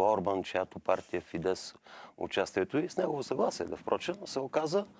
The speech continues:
а, защото и неговите хора са гласували така. А, участието и в Н П беше замразено до, до пролета и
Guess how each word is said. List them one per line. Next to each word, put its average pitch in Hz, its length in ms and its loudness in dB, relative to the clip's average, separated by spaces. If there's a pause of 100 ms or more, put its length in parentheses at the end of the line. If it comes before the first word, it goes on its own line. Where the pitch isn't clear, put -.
(760)
а, 135 840 6
защото 117 320 0
и 113 60 6
неговите 107 320 4
хора 85 220 -4
са - 120 -10
гласували 82 420 -4
така. 131 340 -4 (840)
А, 101 180 0
участието 107 520 2
и 98 60 2
в - 60 -6
Н 104 180 4
П 104 140 2
беше 95 280 0
замразено 92 680 0
до, 131 140 -2 (580)
до 117 100 -4
пролета 113 680 0 (100)
и 113 360 0